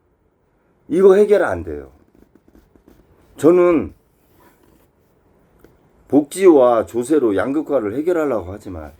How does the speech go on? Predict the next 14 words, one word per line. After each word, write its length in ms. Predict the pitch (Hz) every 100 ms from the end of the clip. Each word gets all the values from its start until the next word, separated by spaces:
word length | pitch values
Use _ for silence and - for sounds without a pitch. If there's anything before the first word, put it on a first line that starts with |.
| -
이거 240 | 143 175
갖고는 340 | 202 180 156 113
안 120 | 80
된다. 300 | 87 80 69 _ _ _ _ _ - _
새로운 420 | - 226 233 214 147
경제 320 | 123 135 135
논리가, 680 | 120 113 92 85 82 82 - _ _ _ _ _ -
우리나라에 580 | 143 202 170 147 139
맞는 360 | 107 95 110 92
경제 260 | 98 117 127
논리가 520 | 104 92 76 76 76
새롭게 340 | - 196 -
나와야 400 | 98 80 90 95
된다. 280 | 82 73 -